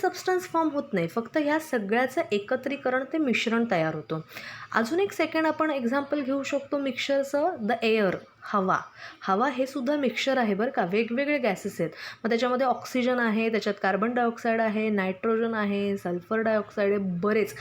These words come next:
आणि प्लस आपले पोल्युटेड सगळे एअर मटेरियल्स, ते सगळे गॅसेससुद्धा आहेत. मग हवा हे सुद्धा मिश्रण आहे. बरं, ह्याचंसुद्धा, अ, आपल्याला प्रपोर्शन फिक्स नाही आहे की बाबा हे एवढंच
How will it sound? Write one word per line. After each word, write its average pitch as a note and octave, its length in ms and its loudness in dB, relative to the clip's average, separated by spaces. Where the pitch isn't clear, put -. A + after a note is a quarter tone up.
आणि F#3+ 120 2
प्लस A3+ 300 0
आपले A3+ 200 2
पोल्युटेड A3 600 2
सगळे G3+ 320 4
एअर G3+ 340 2
मटेरियल्स, F#3+ 640 0
ते A3 100 2
सगळे G#3+ 440 0
गॅसेससुद्धा G#3 680 0
आहेत. D#3+ 300 0
मग A#3 160 -2
हवा A3 280 2
हे C#4 140 2
सुद्धा C#4 280 0
मिश्रण B3+ 420 0
आहे. B3 220 2
बरं, A3+ 200 2
ह्याचंसुद्धा, B3 680 2
अ, A3 40 0
आपल्याला A3 420 2
प्रपोर्शन B3 640 2
फिक्स B3 360 0
नाही A3+ 180 4
आहे E3 120 2
की G3 140 0
बाबा F#3+ 200 2
हे G3 160 4
एवढंच F#3+ 300 4